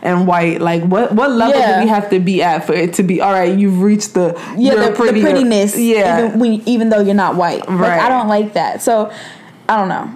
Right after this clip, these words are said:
Speaker 2: It's crazy.
Speaker 1: It's so crazy. But, um,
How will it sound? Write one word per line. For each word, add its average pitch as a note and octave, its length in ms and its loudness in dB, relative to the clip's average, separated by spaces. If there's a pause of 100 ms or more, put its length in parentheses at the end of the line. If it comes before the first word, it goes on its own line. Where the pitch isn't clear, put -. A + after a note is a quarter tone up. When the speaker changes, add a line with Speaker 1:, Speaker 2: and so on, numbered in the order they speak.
(260)
Speaker 2:
It's - 140 -16
crazy. G#3+ 560 -2 (160)
Speaker 1:
It's G#3+ 160 -4
so A#3 160 -2
crazy. F3 480 -2
But, F#3 340 -2 (640)
um, G3 440 0